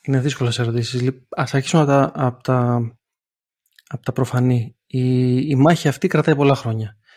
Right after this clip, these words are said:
Η μάχη δηλαδή του να δεις την ταινία στη μεγάλη οθόνη από το να τη δεις είτε στην τηλεόραση, όταν δεν υπήρχαν, ε,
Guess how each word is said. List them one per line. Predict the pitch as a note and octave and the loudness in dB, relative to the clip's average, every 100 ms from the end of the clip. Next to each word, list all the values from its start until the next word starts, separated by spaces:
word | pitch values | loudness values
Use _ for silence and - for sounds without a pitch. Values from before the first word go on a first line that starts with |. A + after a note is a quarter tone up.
| - _ | -20 _
Η | - | -4
μάχη | B2+ D3 C#3 | 2 2 2
δηλαδή | B2+ B2+ B2 C#3+ C3+ | 0 0 2 2 0
του | - B2+ A#2+ A#2+ A#2+ A#2 A#2 _ _ - | 0 0 2 0 0 -2 -6 _ _ -6
να | B2 A#2+ | 0 2
δεις | A2+ D3+ | 2 0
την | - | 0
ταινία | C3 B2+ C3+ C3+ | -2 2 2 2
στη | A#2+ | 0
μεγάλη | B2+ B2 C3+ | -2 0 2
οθόνη | A#2 - D3 E3 | 0 0 0 2
από | E3 D#3 | 0 0
το | |
να | C3+ | -2
τη | B2+ | 0
δεις | B2 E3 D#3 | 0 0 0
είτε | D#3+ | -4
στην | - - | -8 -4
τηλεόραση, | C3 B2 C#3+ D3+ G3+ G3+ | 0 0 0 0 -2 -2
όταν | F#3 B2+ A#2+ A#2 A#2 | -2 -2 -2 -4 -4
δεν | A#2 | -4
υπήρχαν, | A#2+ A#2 A#2 A2+ | -4 -6 -8 -10
ε, | A2+ A#2 | -10 -14